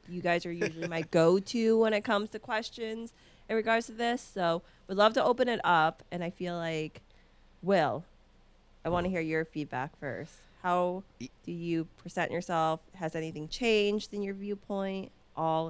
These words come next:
Speaker 1: in the world of the W W W.
Speaker 2: <laughs> Yeah. Um, so over this last year, things have changed. So, yeah, for most people who know, I'm, like, very active on social media. I've always been a big proponent for social media for a long period of time.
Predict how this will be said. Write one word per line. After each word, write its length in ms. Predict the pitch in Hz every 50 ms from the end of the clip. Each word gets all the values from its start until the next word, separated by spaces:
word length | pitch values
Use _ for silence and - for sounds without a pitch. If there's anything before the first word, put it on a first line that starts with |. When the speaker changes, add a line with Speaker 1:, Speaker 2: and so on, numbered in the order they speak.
| - -
Speaker 1:
in 100 | - 165
the 80 | 156
world 380 | 151 151 147 147 147 147 147 - -
of 120 | - 185
the 100 | - 147
W 340 | 143 139 127 127 131 131 131
W 300 | 127 120 117 127 - -
W. 480 | - - 95 69 64 65 - - - - _ _ _ _ -
Speaker 2:
<laughs> 260 | 135 - - 202 - - - 254 - - - - - -
Yeah. 420 | 160 127 113 147 147 120 107 85 - - - - - _ _ _
Um, 680 | - 120 117 113 110 110 107 107 104 101 98 92 92 87 - - _ _ _ - - _ -
so 500 | - - 151 135 127 120 120 117 113 -
over 160 | - 143 160
this 140 | 180 160 -
last 260 | 156 143 139 127 -
year, 460 | - 123 123 120 113 113 110 110 113 - - - - - - - - - - - _ -
things 200 | 139 127 127 139
have 160 | 135 123 -
changed. 400 | - - 120 110 104 101 98 -
So, 280 | 127 107 104 104 98 - - - - - - -
yeah, 140 | 127 120 113
for 120 | - 135
most 220 | 127 143 160 165 -
people 160 | 175 165 156
who 100 | 143 139
know, 140 | 127 127 123
I'm, 180 | 120 120 117
like, 160 | 113 107 101 - - - - - - -
very 300 | - 131 139 139 139 139
active 300 | 120 117 120 - 135 123
on 100 | 123 117
social 300 | 110 - 120 110 - 113
media. 360 | 107 107 104 110 107 107 104 104
I've 80 | 101
always 160 | 107 104 101
been 140 | - 110 104
a 40 | 101
big 180 | 92 101 - -
proponent 480 | - 98 - 107 110 104 104 101 -
for 120 | - 104 95
social 300 | - 107 101 - - 95
media 240 | 98 101 101 98
for 120 | 95 - 98
a 40 | 95
long 240 | 98 98 95 95 95
period 260 | - 104 95 95 95
of 40 | 87
time. 380 | - 104 95 95 92 92 92